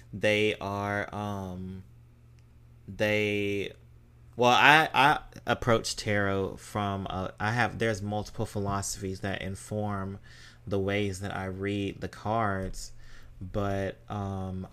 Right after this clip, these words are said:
Hermetic Kabbalah does inform that a whole lot, and a lot of that is based in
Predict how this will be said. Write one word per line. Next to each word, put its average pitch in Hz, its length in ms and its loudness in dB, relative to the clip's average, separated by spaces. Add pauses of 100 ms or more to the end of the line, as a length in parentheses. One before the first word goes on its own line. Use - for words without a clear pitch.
Hermetic 104 460 -2
Kabbalah 95 440 -2
does 95 480 -4 (300)
inform 101 540 -6
that 95 200 -4
a - 40 -6
whole 92 320 -6
lot, 92 360 -4 (380)
and 98 120 -4
a 95 40 -4
lot 98 200 0
of 92 60 -6
that 98 260 -2
is 92 200 -8
based 104 680 -4
in 104 480 -2